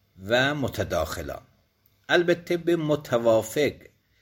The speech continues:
و به متداخل هر دو با هم می‌شه گفت متوافقان. حتی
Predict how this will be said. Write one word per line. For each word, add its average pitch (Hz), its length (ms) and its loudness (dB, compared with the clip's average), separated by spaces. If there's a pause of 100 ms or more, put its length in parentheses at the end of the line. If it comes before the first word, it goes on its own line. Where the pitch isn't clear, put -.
(760)
و 123 260 6
به 87 160 -4
متداخل 95 840 -2
هر 98 260 0
دو 95 260 -2
با 98 220 2
هم 160 600 -4 (1000)
می‌شه 147 300 -2
گفت 151 360 0
متوافقان. 92 1040 -4 (3000)
حتی - 1040 0